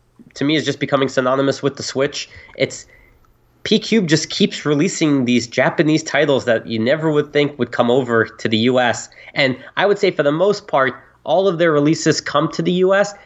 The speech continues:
There are, you know, a number that are, are U K exclusive or Europe, Europe exclusive. So, for instance, they recently did the Guilty Gear, the twentieth anniversary. Um,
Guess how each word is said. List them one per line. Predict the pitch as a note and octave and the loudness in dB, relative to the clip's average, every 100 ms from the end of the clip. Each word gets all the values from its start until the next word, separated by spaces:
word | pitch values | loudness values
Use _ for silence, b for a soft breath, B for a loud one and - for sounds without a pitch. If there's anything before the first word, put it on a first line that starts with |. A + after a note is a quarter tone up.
| B - | B -2
There | C#3 - | 0 0
are, | C#3+ D3+ D#3+ D#3 D3 | 0 0 0 0 0
you | |
know, | D#3 | 0
a | C3 | 0
number | C#3 C#3+ C#3+ | 0 0 0
that | B2 B2 - | 0 -2 -2
are, | A#2+ A2 A2 - b - | 0 0 -2 -12 b -4
are | A#2+ A2+ | 0 0
U | A#2+ | 0
K | C#3 - C3+ C3+ C3 | -2 0 2 2 2
exclusive | A2+ - - C3 C3+ B2+ | -2 -6 0 0 2 2
or | |
Europe, | A2+ A#2+ B2 - | 2 2 0 -2
Europe | - A#2 B2+ C3 A#2+ - | -4 0 0 2 0 -4
exclusive. | A#2 - A#2+ C3 C3+ F3+ F3 | -6 -2 0 0 0 -2 0
So, | - A#2+ A2+ B B | 0 0 0 B B
for | _ C3+ | _ -2
instance, | C3+ - C3 - | 0 2 0 0
they | B2 | -2
recently | A#2 A#2+ A#2 B2+ A#2+ | 0 0 0 0 0
did | A2+ A#2+ A2 | 2 0 0
the | |
Guilty | G#2+ B2+ B2 C#3+ | 0 0 0 0
Gear, | C3 C#3+ C#3+ C#3+ - - - | 2 2 0 -2 -8 -18 -10
the | |
twentieth | - C3 B2 | -4 0 0
anniversary. | A#2+ A2 G#2+ B2 - D3 D3+ D3+ D3+ B B B - | 2 0 0 -2 -2 -2 0 0 -4 B B B -4
Um, | A2 G#2 G#2 G#2 | 0 2 2 -2